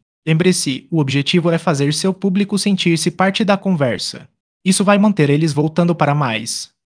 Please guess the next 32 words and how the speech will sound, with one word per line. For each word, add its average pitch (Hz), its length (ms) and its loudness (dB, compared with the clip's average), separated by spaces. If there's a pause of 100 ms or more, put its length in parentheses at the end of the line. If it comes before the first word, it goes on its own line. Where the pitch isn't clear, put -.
(120)
Conclusão: 214 540 -2
chegamos 190 460 0
ao 196 80 2
final 156 400 -2
dessa 131 260 -2
jornada 143 420 -2
sobre 185 320 -2
as 196 140 -4
ferramentas 190 560 0
gratuitas 180 560 -4
para 175 260 -2
análise 143 440 -2
de 170 100 -2
desempenho 170 580 -2
em 175 80 0
buscadores. 143 960 -4 (260)
Agora 127 300 0
que 180 100 -6
você 175 240 -2
já 185 200 0
conhece 180 420 -2
os 190 100 -2
benefícios, 156 800 -4
como 156 220 0
essas 160 240 -2
ferramentas 185 580 -2
funcionam 180 680 -2
e 202 140 -2
as 220 100 -4
principais 185 640 -2
opções 170 380 -2
disponíveis, 156 840 -2